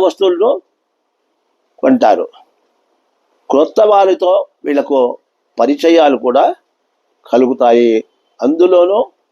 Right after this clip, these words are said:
వాళ్లకు మంచి వారితో పరిచయాలు బాగా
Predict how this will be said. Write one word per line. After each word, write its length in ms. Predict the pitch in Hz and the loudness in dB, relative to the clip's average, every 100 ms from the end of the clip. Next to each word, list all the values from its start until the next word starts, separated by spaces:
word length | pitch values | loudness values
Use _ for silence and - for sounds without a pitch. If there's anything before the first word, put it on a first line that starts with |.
| _ _ _ _ | _ _ _ _
వాళ్లకు 440 | 120 131 143 131 120 117 123 _ _ _ | -2 2 0 0 -2 -2 -8 _ _ _
మంచి 420 | 113 139 175 214 | -2 -2 -2 0
వారితో 440 | 196 190 175 165 214 - _ _ _ _ _ _ _ _ _ _ _ _ _ _ _ _ | 2 2 0 0 0 -2 _ _ _ _ _ _ _ _ _ _ _ _ _ _ _ _
పరిచయాలు 560 | 123 160 180 170 151 156 | 0 0 2 2 2 0
బాగా 340 | 127 123 160 | 0 0 -2